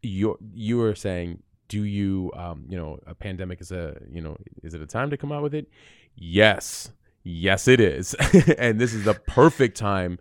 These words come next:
for, I've continuously told a lot of people, I'm like, "Now is the time to do your research. Now is the time to, you know, uh, ground yourself, uh, educate yourself, read,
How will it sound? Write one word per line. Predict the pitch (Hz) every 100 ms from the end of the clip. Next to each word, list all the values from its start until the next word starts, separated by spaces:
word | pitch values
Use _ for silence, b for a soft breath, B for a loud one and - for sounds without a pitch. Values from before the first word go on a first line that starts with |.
| b b b b
for, | _ 117 110 101 98 -
I've | 101 104 95
continuously | 113 110 123 113
told | 104 104
a | 98
lot | 95
of | 92
people, | 95
I'm | 95
like, | 90 85 _ _ _ _ _ _ _ _ 104
"Now | 101 98 101 98 104
is | 104
the |
time | 101 98 98 98
to | 98 92 87 90 - _ _ _ _ _
do | 95
your | 85
research. | 80 78 - - - _ _ B B B
Now | 95 98 101 104
is | 98
the |
time | 98 98 95 92
to, | - 95 87 85 80 - _ _ _ _ _ _ 98
you | 95
know, | 80 - - _ _ _
uh, | 85 - -
ground | 95 87 87
yourself, | 87 - 185 170 _ _ _ 90
uh, | 90 85 -
educate | 85 87 107
yourself, | - - 143 147 - _
read, | 92 95 110 135